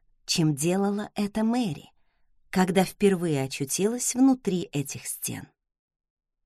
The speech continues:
Казалось, он вбирал взглядом все: серые деревья с карабкающимися по стволам и свисающими вниз серыми побегами,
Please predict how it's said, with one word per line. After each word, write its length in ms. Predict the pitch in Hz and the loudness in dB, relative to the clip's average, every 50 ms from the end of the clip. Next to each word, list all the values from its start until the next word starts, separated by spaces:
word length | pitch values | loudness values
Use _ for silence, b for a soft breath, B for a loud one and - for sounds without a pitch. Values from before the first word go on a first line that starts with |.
| _ _ _ _ | _ _ _ _
Казалось, 680 | - 165 160 156 180 240 254 247 196 143 - - - - B B B B B B B B B | -6 -4 -4 -2 0 0 0 -2 -2 -4 -6 -8 -8 -10 B B B B B B B B B
он 160 | 202 208 208 | 6 8 8
вбирал 480 | 196 185 170 190 220 226 247 269 277 220 | 6 4 4 4 4 6 6 4 4 2
взглядом 520 | 196 180 170 196 226 254 254 220 247 247 | 0 -2 0 2 4 4 4 4 4 2
все: 520 | 240 - - - - 285 254 202 139 123 - _ _ _ _ _ _ _ _ _ _ _ _ _ _ _ _ - | 2 0 0 2 2 2 2 0 -2 -6 -10 _ _ _ _ _ _ _ _ _ _ _ _ _ _ _ _ -8
серые 480 | - - - 233 247 262 269 269 269 | -4 0 4 6 6 6 6 6 4
деревья 720 | 226 190 220 226 202 202 214 233 247 220 214 208 226 220 220 - | 4 4 2 4 4 4 4 4 2 0 0 -4 -6 -6 -8 -8
с 120 | - - | -8 -2
карабкающимися 1080 | - - 202 208 214 220 220 - - - 214 214 196 - - 202 202 196 - - 202 202 | 2 4 6 8 8 6 4 2 0 -2 0 0 0 0 2 4 4 4 4 2 0 0
по 100 | - 196 | 0 -2
стволам 600 | - - - 185 185 185 185 185 190 196 196 190 B B B B B | -2 -2 2 4 6 6 6 6 4 4 2 -2 B B B B B
и 80 | B 202 | B -2
свисающими 840 | - - 180 190 190 - 196 190 196 190 190 - - 202 190 185 185 | 0 2 2 2 2 2 2 4 4 4 2 0 2 2 4 4 4
вниз 320 | 165 180 185 190 190 170 - | 4 4 4 4 4 2 2
серыми 500 | - - - 190 190 185 185 180 180 170 | 0 2 2 2 2 2 2 0 -2 -2
побегами, 840 | - 180 175 175 151 180 180 175 170 151 175 180 175 170 170 - | 0 0 0 0 2 2 0 0 0 -2 -6 -8 -8 -10 -12 -18